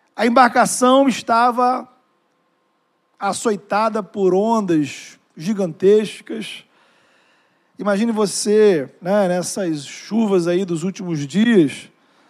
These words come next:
você tá no meio do mar, em um barco à vela, lotado, e isso há dois mil anos atrás. Então, o vento era forte, eles não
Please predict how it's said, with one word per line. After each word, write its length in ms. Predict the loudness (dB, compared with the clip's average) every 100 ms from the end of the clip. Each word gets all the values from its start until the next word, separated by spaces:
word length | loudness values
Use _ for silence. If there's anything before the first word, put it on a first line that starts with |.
| _ _
você 120 | -16
tá 140 | -2 0
no 80 | 2
meio 240 | 4 2
do 60 | 2
mar, 600 | 2 2 0 -2 -8 _ _ _ _ _ _ _ -12
em 60 |
um 60 | -2
barco 340 | 0 2 2
à 60 | 0
vela, 680 | 2 2 4 4 2 -2 _ _ _ _ -6
lotado, 880 | 2 2 2 -2 0 -2 -4 -10 -12 _ -14
e 140 | -10
isso 220 | -8 -4
há 60 | -4
dois 280 | 2 4 2
mil 140 | 0
anos 160 | -4 -4
atrás. 500 | -4 -2 -2 -4 -8 _ _ _ _ _ _ _ _ _ _ _ _ _ _ _ _ _ _ _ -16
Então, 420 | -8 -4 -4 -6 _ _ _ _ _ -2
o 60 |
vento 220 | 2 4
era 140 | 4 4
forte, 500 | 2 4 4 4 0
eles 200 | -2 0
não 500 | 0 0 -4 -12